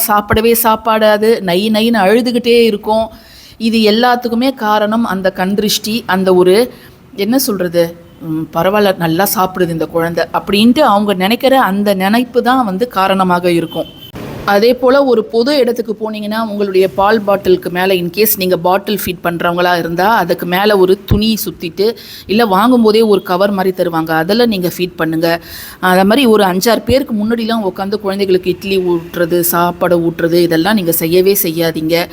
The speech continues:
ஏன்னா சில பேர் வந்து நல்ல விதமா யோசிப்பாங்க, "இவ-, ஐயோ, இவ்வளோ கஷ்டப்படுறாங்களே ஊட்டுறதுக்குன்னு." இன்னும் சில பேர், "அப்பா, இது என்ன கொஞ்ச நேரத்துல குழந்தை எல்லாத்தையும் காலி பண்ணிடுச்சே" அப்படின்னு நினைப்பாங்க.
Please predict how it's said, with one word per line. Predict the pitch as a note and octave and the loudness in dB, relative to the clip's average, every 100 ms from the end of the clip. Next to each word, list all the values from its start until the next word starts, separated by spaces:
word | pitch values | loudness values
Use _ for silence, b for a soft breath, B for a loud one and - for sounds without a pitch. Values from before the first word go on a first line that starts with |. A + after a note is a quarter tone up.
| B B B | B B B
ஏன்னா | F#3 G3+ A3 G3+ | 0 2 4 2
சில | F3+ - A3+ | 2 0 0
பேர் | A#3 A#3 A3+ | 2 2 2
வந்து | G#3 G3 A3 A3 G3 F#3 E3+ E3+ E3 - | 0 0 2 4 4 2 2 -2 -4 -8
நல்ல | F#3 F#3 A3+ | -2 2 2
விதமா | G#3+ F#3+ F#3+ F#3+ | 2 0 0 -2
யோசிப்பாங்க, | F3 F3+ - E3+ E3 F3+ - - | -2 -4 -8 -6 -4 -4 -6 -4
"இவ-, | F3+ F3 | 0 2
ஐயோ, | F3 | 4
இவ்வளோ | F#3 E3+ F3+ F#3 | 4 4 2 0
கஷ்டப்படுறாங்களே | F3+ - F3+ E3+ E3+ E3 E3 | -2 -6 -6 -6 -6 -4 -4
ஊட்டுறதுக்குன்னு." | E3 D#3+ D#3+ D#3+ E3 E3+ | -6 -8 -10 -8 -6 -4
இன்னும் | F3+ G#3+ B3 | 0 2 2
சில | G3+ F#3+ | 2 0
பேர், | G#3 A3 | 2 0
"அப்பா, | E3+ A3+ | -2 -2
இது | A3 F#3 | -2 0
என்ன | F3+ A#3 | -2 -2
கொஞ்ச | E3+ E3 F#3 | -2 -2 0
நேரத்துல | G#3+ G#3+ A3+ A3+ | 0 0 0 -4
குழந்தை | A3 F#3 G3 F3+ | -2 -2 0 0
எல்லாத்தையும் | E3+ F3+ | 0 -2
காலி | F3+ F3 F3 | -2 0 0
பண்ணிடுச்சே" | E3+ E3 D#3+ - E3 D#3+ B B B - | -2 -4 -4 -2 -2 -2 B B B -6
அப்படின்னு | E3+ F3+ D#3+ G3 | -2 2 2 4
நினைப்பாங்க. | D#3+ D#3+ D#3+ D#3 D#3+ | 2 2 0 -2 -2